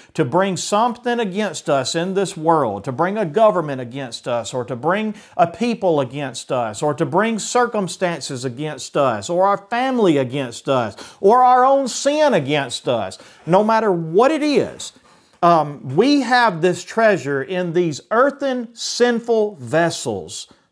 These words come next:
these jars of clay. And the point is, so that when we continue to overcome, no matter what's thrown at us, it is to show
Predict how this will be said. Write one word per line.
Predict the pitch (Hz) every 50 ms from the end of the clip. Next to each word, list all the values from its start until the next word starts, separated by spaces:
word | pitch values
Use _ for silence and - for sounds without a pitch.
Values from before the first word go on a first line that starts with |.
| _ -
these | - 165 165 143 127 - _ _ - -
jars | 117 104 143 175 180 190 202 208 202 190 196
of | 175 165 - -
clay. | - - - 143 143 131 120 107 92 87 87 _ _ _ _ _ _ _ _ _ _ _ -
And | - 143 143 135
the | 135
point | 135 - 180 185 190 185 - 127
is, | 147 131 123 120 120 117 117 117 - _ _ _ -
so | - - - 185 175 180 185 175
that | 170 165 160 156 151 147 143 - - - - - - - _ _ _ _ _ _ _ _ _ _ _ _ -
when | 135 131 147 180 180 175 165 160 151 143 131 _ _ _ _ -
we | - 131 131 165 196 214 226 226 208
continue | 220 - 196 175 170 - - 196 202 208 202 202 202 208 208 208
to | 196 - 160 135
overcome, | 160 165 180 190 185 185 165 175 - 165 156 165 175 185 190 196 190 175 _ -
no | 139 143 147
matter | 151 156 156 151 147
what's | 139 127 127 151 175 196 190 - -
thrown | - 170 160 170 180 180 170
at | 165 170 185 180
us, | 180 180 190 196 202 190 - - _ _ _ _ - -
it | 170 180
is | 190 190 170 175
to | - - 170
show | 165 - - - 175 180 190 196 160 123 110 107 113 110